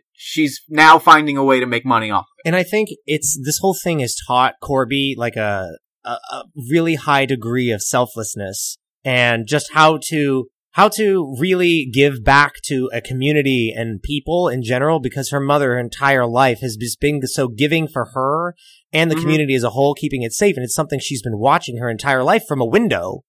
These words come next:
Speaker 2: you know,
Speaker 1: Mm-hmm,
Speaker 2: like, during
Speaker 1: mm-hmm.
Speaker 2: the, in the early years when things weren't that great and Mama Cat was just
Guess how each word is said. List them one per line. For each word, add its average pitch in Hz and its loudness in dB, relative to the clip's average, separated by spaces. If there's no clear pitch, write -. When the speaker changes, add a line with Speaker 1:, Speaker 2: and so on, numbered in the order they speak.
Speaker 2:
you 151 0
know, 151 6
Speaker 1:
Mm-hmm, 147 4
Speaker 2:
like, 143 2
during 185 4
Speaker 1:
mm-hmm. 160 0
Speaker 2:
the, 147 0
in 180 4
the 165 0
early 196 6
years 131 0
when 120 -4
things 170 0
weren't 147 2
that 113 -2
great 104 -6
and 123 0
Mama 139 2
Cat 160 2
was 127 -4
just 117 -8